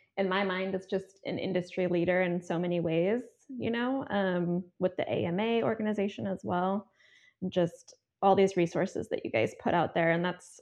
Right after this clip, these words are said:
you know, also a testament of, like, the bandwidth and the employees. Like, I feel like you guys have really stacked a team to be a resource to others, including other agents. So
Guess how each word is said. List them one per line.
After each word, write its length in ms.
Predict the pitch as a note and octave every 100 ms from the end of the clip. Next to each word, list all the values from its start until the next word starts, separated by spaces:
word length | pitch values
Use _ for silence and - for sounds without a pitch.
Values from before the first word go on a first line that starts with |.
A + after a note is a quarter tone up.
| -
you 140 | F#3+
know, 340 | E3+ D#3+ F3+ - _ _ -
also 240 | A3+ A#3
a 80 | G#3
testament 500 | G3 A3 - E3+ D#3
of, 120 | G#2+
like, 180 | B2 -
the 60 | -
bandwidth 500 | E3 D#3+ E3+ - -
and 320 | D#3+ D#3+ - -
the 120 | E3
employees. 540 | E3+ E3+ D#3+ D#3+ D#3+ F3
Like, 160 | D#3+
I 40 | E3+
feel 140 | D#3+
like 140 | F2+
you 60 | F3+
guys 180 | F3 E3+
have 100 | E3
really 200 | F3 F3
stacked 460 | F3 G3 F3 -
a 40 | F#3
team 480 | - F3+ F3 G3 G3+
to 280 | - F#3 F#3 - - - - -
be 140 | A#3
a 60 | A3
resource 520 | F#3+ F#3 G3+ G3+ G3+
to 140 | - -
others, 440 | F3 F3+ G#3+ G#3
including 760 | F#3+ F3+ - F#3+ F3+ F3 F#3 -
other 200 | F3 F3+
agents. 680 | F3+ F3 F#3 G#3+ C4+ - -
So 320 | A#2+ E3+ F3